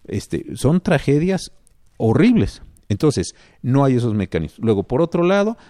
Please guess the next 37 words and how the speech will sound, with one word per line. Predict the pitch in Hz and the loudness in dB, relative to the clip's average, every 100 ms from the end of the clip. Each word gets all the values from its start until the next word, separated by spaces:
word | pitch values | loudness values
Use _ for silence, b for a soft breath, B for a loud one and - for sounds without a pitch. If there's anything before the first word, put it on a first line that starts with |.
| b | b
ha | 127 | 0
habido | 127 131 | 0 0
una | 123 | -2
oposición | - 101 - 95 117 104 98 - _ _ _ | -2 -2 -2 -4 0 0 0 -8 _ _ _
a | 104 | -4
la | 101 - | -2 0
colegiación | 98 92 - 92 139 185 | 0 2 0 -4 -4 -2
obligatoria | 120 110 104 - 160 208 247 | -2 -2 -4 -2 -2 -2 -6
y | 107 | -4
ha | 113 | -2
habido | 113 113 | -2 -2
una, | 117 113 - - 98 | -4 -6 -8 -14 -6
eh, | 98 - | -4 -4
oposición | 101 - 92 95 110 135 - | -4 -4 -4 -4 -4 -4 -2
a | 92 | -4
la | 85 | -2
certificación. | - - 90 82 - 76 78 - B B B | -6 -8 -8 -6 -8 -8 -10 -12 B B B
Entonces, | - 151 120 | -4 -2 0
lo | 107 104 | 0 -2
que | 123 | -4
estamos | - 220 233 | -2 0 0
generando | - 160 151 139 107 | -2 -2 -2 -2 -2
son | 120 101 - _ _ 151 | -4 -6 -8 _ _ 0
una | 190 170 135 | 2 2 0
enorme | 135 156 240 214 170 | 0 2 2 2 -2
cantidad | - 120 - 123 117 - | -6 -8 -6 -6 -6 -8
de, | 104 95 - | -6 -6 -6
de | 104 95 | -4 -4
egresados | 95 95 - 127 107 | -4 -6 -4 -4 -4
de | 90 | -4
las | 85 - | -6 -10
escuelas, | - 110 220 - b b - | -4 -2 -2 -6 b b -2
a | |
veces | 117 113 85 | 0 0 0
muy | 117 196 254 | 4 6 6
mal | 180 147 | 2 -2
preparados | - 95 - - 156 165 - | -6 -8 -8 -10 -10 -10 -12